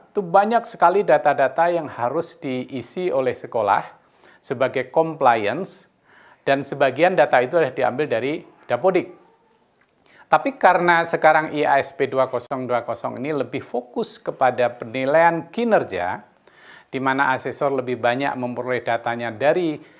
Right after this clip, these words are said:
visitasi, melalui observasi, melalui, eh,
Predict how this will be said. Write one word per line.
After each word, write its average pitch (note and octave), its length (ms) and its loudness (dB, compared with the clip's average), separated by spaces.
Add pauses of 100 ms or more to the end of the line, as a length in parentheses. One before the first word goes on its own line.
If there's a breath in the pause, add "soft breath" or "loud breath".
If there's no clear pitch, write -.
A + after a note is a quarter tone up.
(120 loud breath)
visitasi, E3+ 800 -4
melalui A#2 400 -4
observasi, C#3 800 0
melalui, A2+ 640 -4 (400 soft breath)
eh, A#2+ 320 2